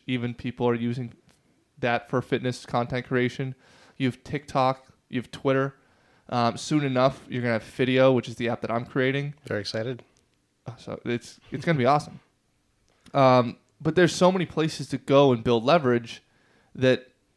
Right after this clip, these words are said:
Speaker 1: you need to go and figure out, well, which of these, well, l-, use all of them first.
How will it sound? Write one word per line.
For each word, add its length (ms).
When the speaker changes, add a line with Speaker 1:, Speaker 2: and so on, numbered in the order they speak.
Speaker 1:
you 220
need 220
to 120
go 360
and 140
figure 360
out, 200
well, 280
which 280
of 180
these, 600
well, 300
l-, 60
use 280
all 220
of 80
them 120
first. 380